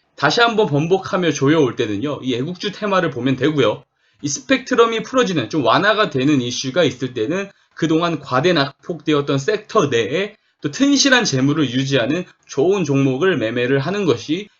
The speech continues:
현 시장 상황에 맞는 방법론이다라고 말씀을 드리겠습니다. 앞으로 또 일본 정부 측에서 어떤 내용이 나오는지 계속해서 지켜보면서 대응을 하여야 되기 때문에 지금 매매를 하시는 분들이라면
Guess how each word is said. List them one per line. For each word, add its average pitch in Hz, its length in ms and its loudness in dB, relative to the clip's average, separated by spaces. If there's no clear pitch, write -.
현 240 180 2
시장 220 360 0
상황에 160 460 0
맞는 135 460 0
방법론이다라고 139 1120 2
말씀을 117 440 -2
드리겠습니다. 143 680 -6
앞으로 185 400 0
또 202 320 2
일본 247 340 2
정부 165 320 0
측에서 190 400 -2
어떤 185 640 2
내용이 139 360 6
나오는지 123 640 -2
계속해서 185 520 0
지켜보면서 180 880 0
대응을 151 360 4
하여야 175 280 2
되기 135 240 -2
때문에 170 560 0
지금 202 320 0
매매를 156 380 6
하시는 180 360 -2
분들이라면 156 760 0